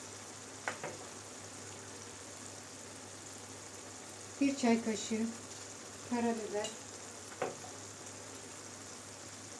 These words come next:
Bir çay kaşığı pul biber.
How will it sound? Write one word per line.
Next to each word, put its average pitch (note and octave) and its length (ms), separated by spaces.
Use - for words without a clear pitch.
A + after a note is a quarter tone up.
Bir B3+ 180
çay A#3 180
kaşığı A3 380
pul B3 100
biber. A3+ 340